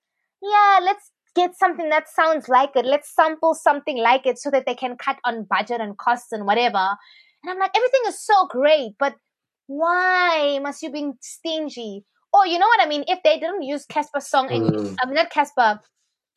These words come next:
Speaker 1: Questa's song,
Speaker 2: Questa.
Speaker 1: um, they could have found another song that's not a song. You know what I mean? Now you're, you're
Speaker 2: Mm.
Speaker 1: finding something that sounds like, it's almost like you're like, "Oh, yo, guys, we're gonna host Miss South Africa, but we can't, uh, let's take this money in, re tlo efa bonang,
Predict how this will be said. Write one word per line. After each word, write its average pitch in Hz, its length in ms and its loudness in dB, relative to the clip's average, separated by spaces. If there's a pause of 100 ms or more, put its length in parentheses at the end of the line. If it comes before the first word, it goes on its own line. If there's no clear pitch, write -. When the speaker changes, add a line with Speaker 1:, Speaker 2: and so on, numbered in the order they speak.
(160)
Speaker 1:
Questa's 294 360 0
song, 240 420 0 (600)
Speaker 2:
Questa. 262 300 6
Speaker 1:
um, 247 200 -6 (260)
they 370 80 0
could 466 120 2
have 466 200 2
found 415 160 2
another 330 260 2
song 320 340 0
that's 277 200 -2
not 277 300 -2
a 285 80 -2
song. 214 640 0 (560)
You 359 140 0
know 370 40 4
what 381 100 6
I 359 80 4
mean? 302 260 -6
Now 349 120 2 (100)
you're, 330 180 2
you're 349 140 2
Speaker 2:
Mm. 349 100 -12
Speaker 1:
finding 415 220 -4
something 370 420 -4
that 311 220 0
sounds 320 340 -2
like, 254 260 2
it's 285 100 -6
almost 453 200 -2
like 330 180 2 (280)
you're 285 120 2
like, 269 260 2
"Oh, 285 200 2
yo, 247 220 0
guys, 240 220 4
we're 262 100 -4
gonna 262 180 -2
host 262 240 -2
Miss 247 140 -8
South 240 200 2
Africa, 240 560 0 (240)
but 262 140 0
we 277 80 0
can't, 311 340 -6 (320)
uh, 233 240 2
let's 277 380 0
take 311 220 -2
this 262 180 0
money 247 280 0
in, 269 100 2
re 233 140 2
tlo 247 160 0
efa 247 160 0
bonang, 220 360 0